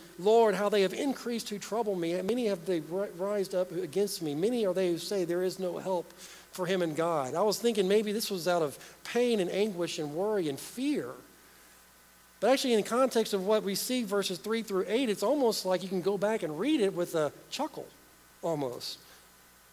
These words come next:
"Lord, how they have increased who trouble me. Many are they who rise up against me. Many are they say, 'There's no help for God in him.'" It's almost like a chuckle. It's like, "But God,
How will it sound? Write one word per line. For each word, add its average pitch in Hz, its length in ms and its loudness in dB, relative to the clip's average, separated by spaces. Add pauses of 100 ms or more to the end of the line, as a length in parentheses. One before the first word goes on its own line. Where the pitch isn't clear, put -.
(120)
"Lord, 196 160 2
how 226 120 4
they 208 140 4
have 185 120 4
increased 220 460 2
who 196 80 -4
trouble 180 380 0
me. 147 320 -4 (1500)
Many 233 320 6
are 175 120 6
they 175 160 4
who 175 100 0
rise 165 340 2
up 143 140 0
against 143 380 -2
me. 151 400 -2 (340)
Many 262 240 2
are 214 40 4
they 165 80 -2
say, 208 180 2
'There's 269 200 -4
no 262 160 -2
help 247 240 -4
for 226 140 -12
God 226 220 -4
in 220 80 -4
him.'" 214 480 -8 (240)
It's 185 100 -6
almost 240 180 2
like 208 140 2
a 175 40 -2
chuckle. 185 420 -2
It's 139 80 -6
like, 156 140 -4 (1080)
"But 156 100 -8
God, 160 360 0